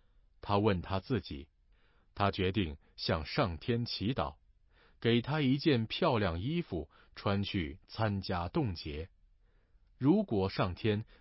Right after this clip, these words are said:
把衣服给她，那她就会去；如果没有，那她会留在家里，看着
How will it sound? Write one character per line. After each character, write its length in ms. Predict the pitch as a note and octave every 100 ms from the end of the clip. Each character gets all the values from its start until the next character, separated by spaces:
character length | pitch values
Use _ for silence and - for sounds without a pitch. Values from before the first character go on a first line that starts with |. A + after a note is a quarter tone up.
| -
把 220 | D#2+ D2+
衣 220 | G2+ E3+
服 140 | F#3 G2+
给 260 | E2 C#2
她， 320 | - F2 D2 - _ _ _
那 220 | - E2 C#2
她 400 | - F#2+ F2+ G2+
就 180 | - A#2+
会 180 | - F2+
去； 340 | - - E2+ - _ _ _ _ - _ _ _ _
如 260 | B2+ E3+ A#3
果 200 | G#2 D#2
没 260 | D#2+ B2
有， 240 | E3+ C#2+ - - - -
那 180 | - D#2+
她 360 | - F#2 E2 E2 - -
会 240 | B2+ F#2+
留 340 | E2+ F2+ B2+ F#3
在 180 | A2+
家 320 | D#2 C#3 D#3 C3+
里， 200 | D2+ - _ _ _ _
看 360 | - B2+ C#3+ D#3+
着 240 | G2 D2